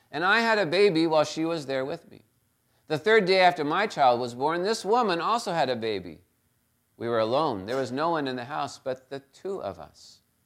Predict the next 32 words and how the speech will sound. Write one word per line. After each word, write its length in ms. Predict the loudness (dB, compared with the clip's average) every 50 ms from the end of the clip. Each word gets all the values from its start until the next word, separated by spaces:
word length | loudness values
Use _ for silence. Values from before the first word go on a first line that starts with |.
| _ _ _ _ _ _ _ _ _ _ _
During 240 | 0 2 2 4 4
the 100 | 4 2
night, 300 | 4 4 2 2 0 0
this 160 | -4 -4 -4
woman's 340 | -2 -2 0 0 -2 -2 -4
son 380 | -2 2 4 6 6 4 2 2
died 460 | 4 4 6 6 4 2 0 -2 -6 -12 _ _ _ -10
because 280 | -8 -6 -6 -6 -6
she 200 | -6 -4 -4 -4
lay 240 | -2 -2 -2 -2 -2
on 220 | -2 -2 -4 -6
him. 280 | -8 -12 -14 -16 -18 -20 -20 _ _ _ _ _ _ _ _ _ _ _ _ _ _ _
So 160 | _ -6 -6
she 180 | -6 -4 -4 -2
got 220 | 0 2 4 4
up 160 | 4 2 2
in 60 | 0 -4
the 100 | -2 -2
middle 280 | -2 -2 0 0 0
of 100 | -2 -2
the 40 | -2
night 280 | -2 0 0 0 -2 -2
and 100 | -4 -4
took 200 | -6 -8 -8 -6
my 220 | -4 -2 0 0
son 360 | -2 -2 -2 -2 -2 -2 -4
from 180 | -6 -8 -8 -8
my 140 | -8 -8 -8
side 420 | -6 -2 0 2 2 2 0 0
while 160 | -2 0 2
I 120 | 2 2 0
was, 440 | -2 -4 -8 -10 -14 -20 -20 -20